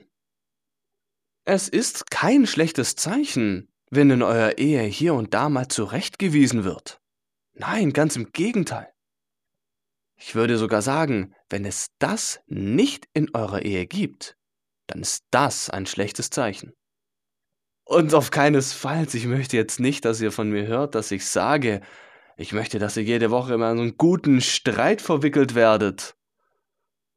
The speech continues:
Nein, darum geht es nicht.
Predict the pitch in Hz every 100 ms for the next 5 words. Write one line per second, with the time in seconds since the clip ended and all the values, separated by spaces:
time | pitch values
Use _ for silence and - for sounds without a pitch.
0 | _ _ _ _ - - 120 143 120 101
1 | 92 _ _ _ - - 127 120 - 117
2 | 101 82 -